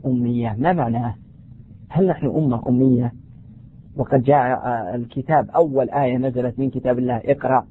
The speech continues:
باسم ربك الذي خلق". وهل هذه الأمة تدعو إلى الأمية؟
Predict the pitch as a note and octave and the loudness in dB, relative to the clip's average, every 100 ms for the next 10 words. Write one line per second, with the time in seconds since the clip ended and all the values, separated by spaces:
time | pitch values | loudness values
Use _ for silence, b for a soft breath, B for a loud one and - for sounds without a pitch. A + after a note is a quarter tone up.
0 | - - B2+ - B2+ B2+ A#2 A#2+ A#2 A#2 | -14 -14 -10 -4 -2 -2 -4 -4 -4 -4
1 | A2+ B2 B2+ B2 - _ _ - - - | -4 -2 0 -2 -8 _ _ -20 -20 -20
2 | - - - - - - C3+ F3 D#3+ D#3+ | -20 -20 -20 -20 -10 -4 -2 0 0 0
3 | D3+ C#3+ C#3 C#3 B2 D3 A#2 A2+ A2 A#2+ | 0 -2 0 -2 -2 -2 -2 -4 -2 -2
4 | A2+ A#2+ B2 B2 B2+ | 0 0 2 2 0